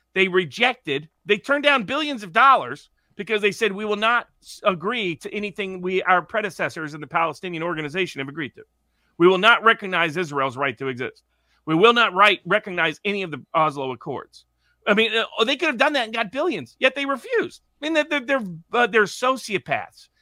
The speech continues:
They, they make the Klan look like a tea party. I mean, that's who these people are.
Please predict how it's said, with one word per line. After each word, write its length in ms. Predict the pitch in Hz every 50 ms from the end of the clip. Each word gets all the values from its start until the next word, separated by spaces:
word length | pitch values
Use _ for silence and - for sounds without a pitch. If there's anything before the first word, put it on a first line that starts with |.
| _ _ _
They, 120 | - 202 208
they 160 | 170 220 220
make 240 | 226 233 233 226 -
the 100 | 220 190
Klan 540 | - - - 233 240 233 226 214 170 135 131
look 220 | 160 180 - 175
like 240 | 185 180 175 - -
a 180 | 156 147 135 - -
tea 180 | - 247 240
party. 420 | 180 - 151 127 113 98 - 67 _ _ _ _ _ _ _ _ _ -
I 80 | 202
mean, 140 | 202 208 220
that's 200 | 240 269 269 -
who 120 | 269 254 208
these 160 | 170 131 -
people 380 | - 135 107 - - - 67
are. 100 | - -